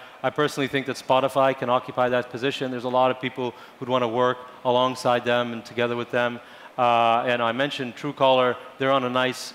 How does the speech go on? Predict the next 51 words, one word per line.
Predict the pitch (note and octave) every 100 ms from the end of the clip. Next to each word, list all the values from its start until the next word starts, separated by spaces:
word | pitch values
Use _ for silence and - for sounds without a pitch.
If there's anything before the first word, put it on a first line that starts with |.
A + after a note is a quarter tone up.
| -
you | C3
know, |
we, | A#2 A#2+
we | B2
recently | A#2+ C#3+ - C3
invested | A#2+ B2+ -
in | A#2
them. | A#2 A#2+ A#2+ A2+ - - - -
You | B2+
know, | A#2 -
they | C3+ C3+
again, | B2+ C3 C3 B2 - -
because | - - C3+
of | B2
their | B2+
inter-, | B2+ C3 D3 - C3+
the | B2+
interaction | C#3 A#2+ A#2+ B2 - C3+ B2+
that | A#2
people | C3+ B2+
have | A#2 B2
with | A#2+
that | A#2+ A2+
business, | B2+ B2+ A#2+ - - -
they | C3+
can | C3+ C3
maybe | B2+ B2
build | A2+ C3 B2+ A2 - - -
those | B2+
type | - B2+
of | B2
platforms. | B2+ B2 A#2 A2 -
I | E3 E3
think | G3
that's | E3+ C#3+ -
the |
next | B2+ C3+ -
step, | - D3 E3 - - - - -
and | C3 C3 C3 B2+ B2 -
I | C#3
think | A#2+ C#3 C3+
it's, | B2 -
it's, | E3 B2+ -
it's, | D3 B2 - C3
uh, | A#2+ A#2 A2 - - - - - -
it's | C3+ -
gonna | C#3+ B2+
happen. | B2+ C#3 A2 G2+
It's | G#2
just | B2 -
time. | B2 G#2+